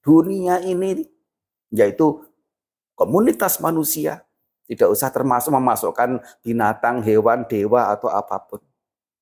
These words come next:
Khusus manusia sesama ini aja. Itu adalah medan perang yang tidak ada habis-habisnya.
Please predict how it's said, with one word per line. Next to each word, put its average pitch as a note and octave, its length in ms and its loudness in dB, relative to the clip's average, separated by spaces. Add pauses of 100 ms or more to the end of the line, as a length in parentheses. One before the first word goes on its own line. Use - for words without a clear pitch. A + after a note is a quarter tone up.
(260)
Khusus A3+ 320 0
manusia F3 480 0
sesama C3+ 480 -4
ini B2 160 -8
aja. - 440 -18 (3500)
Itu F#3 240 4
adalah D3 880 0 (1200)
medan C3 480 0
perang C#3+ 360 -4
yang C#3 120 -4
tidak G2+ 400 -4
ada G2 240 -10
habis-habisnya. - 760 -16